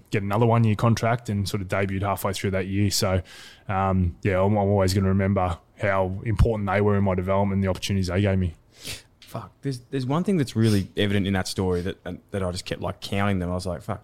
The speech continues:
Speaker 2: you're training with the seniors at Saint Joey's, you're having all these setbacks, you go to Port Adelaide, you say, like,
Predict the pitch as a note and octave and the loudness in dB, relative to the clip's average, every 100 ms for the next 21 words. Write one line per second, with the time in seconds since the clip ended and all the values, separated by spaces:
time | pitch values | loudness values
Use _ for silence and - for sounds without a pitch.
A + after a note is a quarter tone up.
0 | - F#2+ - _ - A#2 A#2 A2 G2 G2+ | -12 -12 -12 _ -2 2 4 4 2 2
1 | F#2+ - G2+ G2 F#2 F#2 E2 F#2 F#2 F#2 | 0 -2 -6 -4 -4 -6 -6 -6 -4 -4
2 | F2+ F2+ - - - _ - F#2+ F#2 - | -4 -6 -10 -20 -20 _ -6 -2 -2 -4
3 | _ - - A#2 A#2+ A#2 G#2+ G2 - F2+ | _ -20 -4 0 2 4 4 2 0 -2
4 | - G2 F#2+ - F#2+ A2 G#2 - G2 F#2 | 0 -2 -2 -8 -2 0 0 0 0 0
5 | F#2+ F2+ F2+ F2+ - F#2 F2 E2+ E2+ | 0 0 -2 -4 -4 -4 -4 -4 -6